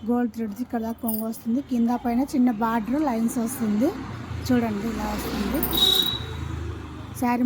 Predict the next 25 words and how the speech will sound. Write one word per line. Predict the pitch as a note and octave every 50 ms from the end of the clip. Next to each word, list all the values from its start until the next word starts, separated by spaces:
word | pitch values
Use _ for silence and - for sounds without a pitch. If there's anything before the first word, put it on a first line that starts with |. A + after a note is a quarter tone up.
| B3
మొత్తం | A#3+ A#3+ - - C4 C4 B3+
ఇలా | A#3+ A#3+ A#3+
వస్తుంది. | A#3+ - D4 C#4+ A#3 A#3+
బ్లౌజ్ | A#3+ A#3+ B3 A#3+ A#3 A#3+
కూడా | B3+ C#4+ - - -
సేమ్ | C#4 B3 B3 B3+ B3+ B3
ఇదే | A3+ A#3+ B3 A#3+ A#3+
లైన్స్లో | A#3 A#3+ B3 A#3+ - C4+ D4 D4 B3
బ్లౌజ్ | B3+ A#3 A3+ A#3 A3+ A#3+ A#3
వస్తుంది. | A#3+ - - - G#3+ G3+ G3+ G#3+ C4+ F4+ - - - - - - - - - - - - - A#3+
ఇదే | A#3 B3+ C4 G#3+ B3+
బ్లౌజ్ | B3+ B3 B3 A#3 G#3+ A#3 B3
కావాలనుకుంటే | A#3 A#3 A#3+ A#3+ A#3+ A#3+ A#3 A#3 A3 - A#3+ A#3+ A#3 - C4+ D#4 F#4 F#4 - - - - - - - - - - - - - - - - - - - - - - -
కుట్టించుకోవచ్చు, | C4 G#3+ A#3+ A#3+ - - - - A#3 A3+ A#3 G#3+ - D#4+ D4
వద్దనుకుంటే | C4+ G#3+ G#3 C4 C4 B3+ B3 B3+ C4+ F4 F4 E4
దీనికి | D4 C4+ C4 C4+ B3 A#3+
ఆపోజిట్ | A3+ B3+ B3 A#3+ A#3+ B3 G#3+ A#3 G#3 A#3+
బ్లౌజ్ | A#3+ A#3 A#3 B3 A#3+ C#4 C#4 B3+
వేరే | A#3+ A#3 A#3 A#3 A#3
అయినా | A#3 B3+ D4 D#4 C4+
వేసేసుకోవచ్చు. | A#3 A3+ G#3+ - A3+ G#3+ G#3+ - - G#3 G3+ G3+ G3+ - - D4 E4+ E4+ - - - - - - - - - -
కాకపోతే | C4+ B3+ B3 B3 C#4+ C4 A#3 C4
దీని | B3+ B3+ B3
మీదకి | B3+ B3+ B3+ B3 C4+ B3+ A#3+
వేరే | A#3 A#3 B3